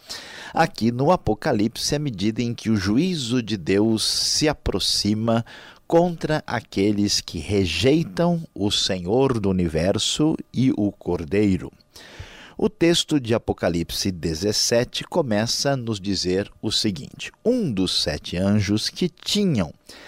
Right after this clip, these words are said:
as sete taças aproximou-se e me disse: 'Venha, eu lhe mostrarei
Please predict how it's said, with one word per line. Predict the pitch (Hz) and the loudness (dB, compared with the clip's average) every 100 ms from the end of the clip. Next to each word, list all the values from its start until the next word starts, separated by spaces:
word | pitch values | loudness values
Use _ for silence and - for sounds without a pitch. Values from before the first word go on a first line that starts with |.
| - - - | -20 -16 -2
as | 190 - | 0 2
sete | - 95 92 - | 2 2 0 -4
taças | - 107 104 110 - 135 127 | -4 0 0 0 0 0 0
aproximou-se | 123 - 101 95 - 117 95 92 - - - | -2 0 0 0 -2 -2 0 0 0 -2 -2
e | |
me | 127 | -2
disse: | 107 82 - - - _ _ _ _ _ _ _ - - | -2 -4 -4 -4 -6 _ _ _ _ _ _ _ -20 -6
'Venha, | 107 139 120 90 | 0 2 2 2
eu | 92 | 2
lhe | 98 | 0
mostrarei | 92 92 - - 82 80 135 170 | 0 0 -2 -4 -4 0 0 -2